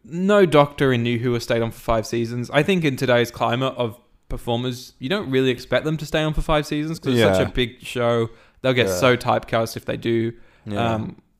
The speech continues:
Speaker 1: and I, to be honest, I think five seasons long. I'd like to see someone go beyond the three season and do four seasons.
Speaker 2: Yeah.
Speaker 1: Um, especially with the reduced episodes, but five seasons I think is too far.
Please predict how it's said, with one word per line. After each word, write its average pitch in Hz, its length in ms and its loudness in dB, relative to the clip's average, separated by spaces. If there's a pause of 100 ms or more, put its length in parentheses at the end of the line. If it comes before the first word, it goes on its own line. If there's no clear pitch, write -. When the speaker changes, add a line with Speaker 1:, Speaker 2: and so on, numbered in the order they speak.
(540)
Speaker 1:
and 131 100 2
I, 147 240 -2
to 190 80 -8
be 202 80 4
honest, 160 160 4
I 131 80 6
think 120 160 -2
five 117 180 0
seasons 110 300 -6
long. 113 220 -6
I'd 143 100 0
like 220 160 6
to - 60 -14
see 185 120 2
someone 139 340 0
go 127 200 4
beyond 117 300 0
the 107 40 -6
three 117 220 0
season 143 400 -4
and 120 80 -6
do 113 140 -4
four 120 200 -4
seasons. 156 460 -4 (140)
Speaker 2:
Yeah. 87 320 -12 (100)
Speaker 1:
Um, 113 460 -4
especially 120 380 0
with 113 120 -2
the 110 80 -6
reduced 110 320 -6
episodes, 143 400 -2
but - 220 -4
five 123 200 0
seasons 110 280 -6
I 113 80 -6
think 104 160 -12
is 104 100 -10
too 110 160 -8
far. 92 260 -6